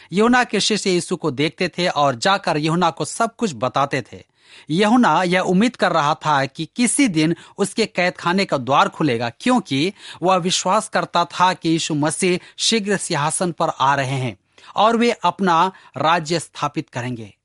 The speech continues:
हम मत्ती रचित सुसमाचार ग्यारह अध्याय उसके तीन पद में आगे पढ़ते हैं, "क्या आने वाला तू ही है या हम किसी और की प्रतीक्षा करें?" यूहन्ना का प्रश्न तर्कसंगत है।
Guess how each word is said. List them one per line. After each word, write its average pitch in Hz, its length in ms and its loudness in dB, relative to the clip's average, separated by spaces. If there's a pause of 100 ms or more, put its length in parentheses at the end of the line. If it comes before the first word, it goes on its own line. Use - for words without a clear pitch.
(320)
हम 156 100 0
मत्ती 190 240 0
रचित 208 200 -6
सुसमाचार 175 640 -2
ग्यारह 147 300 0
अध्याय 151 260 -2
उसके 143 300 -6
तीन 220 320 0
पद 175 200 -2
में 160 140 0
आगे 135 220 0
पढ़ते 113 360 -6
हैं, 101 260 -14 (440)
"क्या 247 140 4
आने 180 420 2
वाला 151 300 2
तू 131 260 -6
ही 147 200 -4
है 180 320 -4 (400)
या 185 180 2
हम 190 200 0
किसी - 340 -6
और 160 320 0
की - 160 -8
प्रतीक्षा - 540 -6
करें?" 120 360 -6 (600)
यूहन्ना 254 320 4
का 254 160 0
प्रश्न 175 360 -2
तर्कसंगत 156 720 -2
है। 196 200 -10